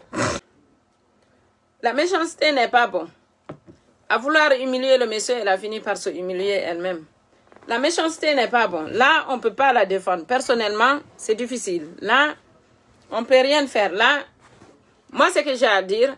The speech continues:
qu'elle demande pardon au monsieur et puis qu'elle, qu'elle, qu'elle recule, tout simplement. C'est la meilleure des solutions.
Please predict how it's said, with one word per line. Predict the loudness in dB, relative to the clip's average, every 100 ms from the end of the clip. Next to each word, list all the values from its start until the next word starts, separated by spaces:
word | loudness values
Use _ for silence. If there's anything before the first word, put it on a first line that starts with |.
| _ -2
qu'elle | 0
demande | 2 4 2
pardon | 0 0 0 -2
au |
monsieur | -4 -2 0 2 0
et |
puis | -4 -8
qu'elle, | -6 -6 -6 -8
qu'elle, | -6 -4 -4 -6
qu'elle | -4 -4
recule, | -4 -6 -10 -10
tout | -10
simplement. | -8 -10 -10 -14 -16 _
C'est | -6
la | -4
meilleure | -4 -6 -8
des |
solutions. | -8 -10 -10 -12